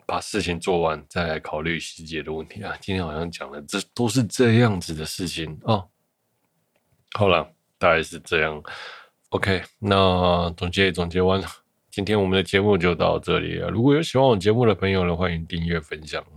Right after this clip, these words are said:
然后也欢迎您在 Apple Podcast 的五星推播的节目，也欢迎跟我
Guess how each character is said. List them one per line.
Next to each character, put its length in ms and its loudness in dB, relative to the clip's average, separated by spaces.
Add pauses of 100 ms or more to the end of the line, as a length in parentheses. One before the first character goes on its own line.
然 100 -6
后 100 -4
也 140 -8
欢 180 -4
迎 80 -6
您 160 -10 (140)
在 300 -16 (140)
Apple 280 -4
Podcast 640 -2
的 100 -4
五 100 -8
星 120 -4
推 120 0
播 240 2
的 80 0
节 160 -2
目， 140 -2
也 80 -4
欢 220 0
迎 120 -2
跟 140 0
我 340 0